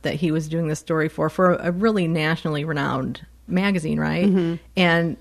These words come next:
Speaker 1: it's a real opportunity for Eleanor because she's been living off her modeling money and trying to make it as a writer, and this could really totally blow up her career in a very good way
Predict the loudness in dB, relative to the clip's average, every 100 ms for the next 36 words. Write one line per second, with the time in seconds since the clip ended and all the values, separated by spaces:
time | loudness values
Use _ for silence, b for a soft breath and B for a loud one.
0 | -2 -2 2 2 6 6 6 2 0 0
1 | 0 0 0 -2 -2 -2 -2 -2 0 -2
2 | -2 -4 0 0 0 0 0 -2 -2 0
3 | 0 -4 -2 -2 -2 -2 -4 -4 -4 -4
4 | -4 -6 -4 -4 -4 -4 -4 -4 -4 B
5 | B -8 -4 -2 0 -2 -2 -2 -4 -2
6 | -2 -2 0 0 0 -2 -4 -6 -8 B
7 | B B B -4 0 0 0 0 4 4
8 | 2 -2 -4 0 2 0 -2 -10 -18 _
9 | -20 -4 0 2 2 0 -4 -2 -2 0
10 | 0 0 -2 -2 0 0 0 -2 0 0
11 | 2 2 0